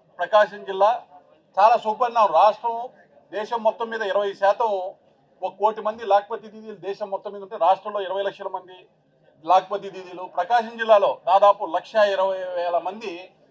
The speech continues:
లాఖ్పతి దీదీల్ని తీర్చిదిద్దడం, రాబోయే సంవత్సరంలో కూడా వారిని మరింత ఎక్కువగా పెంచేటటువంటి విధంగా అధికారులు లక్ష్యాలను నిర్దేశించుకొని ముందుకెళ్ళటం, వారందరినీ కూడా అభిన-, అభినందించాల్సినటువంటి అవసరం ఉంది. ఎందుకంటే, మహిళల స్వయం సమృద్ధి ద్వారా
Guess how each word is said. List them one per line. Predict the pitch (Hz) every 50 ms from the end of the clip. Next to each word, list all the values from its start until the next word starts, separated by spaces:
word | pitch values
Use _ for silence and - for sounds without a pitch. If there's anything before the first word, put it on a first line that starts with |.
| _ _ 139
లాఖ్పతి | 156 185 185 - 214 202 202 202
దీదీల్ని | 196 180 185 185 196 190 190 185 170 160
తీర్చిదిద్దడం, | 147 - 185 185 _ 196 175 175 190 - - 208 214 208
రాబోయే | 147 156 185 202 220 220 220 208
సంవత్సరంలో | - 190 202 202 - 202 202 202
కూడా | 202 226 240 277 294 - _ _ _ _ -
వారిని | 175 196 202 185
మరింత | 165 165 190 220 262 269 269
ఎక్కువగా | 233 214 - - 233 233 226 226 208 208 220 226 - _ _ _ _ _
పెంచేటటువంటి | 190 208 214 - 262 247 247 233 220 226 226 220 214
విధంగా | 214 214 208 202 208 202 185 180 185 170 151
అధికారులు | 180 208 208 - 226 208 208 202 196 185 180 180 175
లక్ష్యాలను | 170 - - 208 202 202 196 185
నిర్దేశించుకొని | 185 - 196 196 190 - - - _ 202 190 185 180
ముందుకెళ్ళటం, | 190 190 170 165 170 170 - 165 165 156 156 - _ _ _ _ _
వారందరినీ | 160 170 170 180 196 226 233 233 226
కూడా | 226 233 202
అభిన-, | 233 175 170 196 208 196 170 170
అభినందించాల్సినటువంటి | 190 214 220 214 214 208 196 196 180 175 151 175 175 170 170 165 160 165
అవసరం | 165 156 156 156
ఉంది. | 151 139 131 127
ఎందుకంటే, | 147 175 214 240 226 214 208 202 196 214 220 _ _ _ _ _ _ _ _ _ -
మహిళల | 175 196 226 262 285 285 269 247 185 165 - - _ _ _ _ _ _ _ _ _ _ _
స్వయం | _ 202 208 233 247 220 226
సమృద్ధి | 240 233 226 240 233 220 233 220
ద్వారా | 220 214 208 220 247 285 302 -